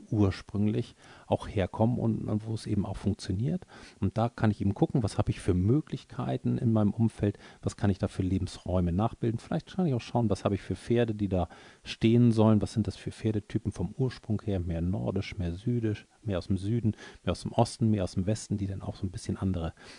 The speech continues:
Ansprüche haben. Und danach kann ich dann eben auch, ähm, das gestalten und ein bisschen mehr anbauen wie, oder ein bisschen mehr machen wie nur Gras ansehen, selbst wenn's pferdefreundliches Gras ist, sondern eben auch noch andere Pflanzen und einen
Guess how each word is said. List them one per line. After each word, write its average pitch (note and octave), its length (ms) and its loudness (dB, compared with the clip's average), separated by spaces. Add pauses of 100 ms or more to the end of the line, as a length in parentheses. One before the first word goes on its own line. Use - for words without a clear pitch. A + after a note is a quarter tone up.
(120)
Ansprüche - 560 -2
haben. C3 180 0
Und - 240 0
danach E2 320 -4
kann - 160 -4
ich G2 80 -2
dann G2 160 -4
eben G#2+ 260 -4
auch, G#2+ 280 -2 (520)
ähm, G#2 140 2
das - 180 -4
gestalten G#2 580 -2
und - 340 0
ein A2+ 120 2
bisschen G#2+ 360 2
mehr A2 320 4
anbauen G2+ 600 2
wie, F#2+ 220 4 (420)
oder F#2+ 120 0
ein F#2+ 60 0
bisschen F#2+ 260 0
mehr G2 160 2
machen G2 320 0
wie G2 80 2
nur F2 180 0
Gras - 340 -6
ansehen, G#2+ 520 2 (320)
selbst - 240 -6
wenn's - 160 -6
pferdefreundliches G#2 760 -2
Gras - 280 -2
ist, G2+ 180 -2 (320)
sondern G2 460 0 (220)
eben G2+ 240 -2
auch F#2+ 180 -6
noch - 180 -4
andere F#2+ 380 -2
Pflanzen F#2 640 -4 (280)
und F#2 200 -4
einen F2 220 -2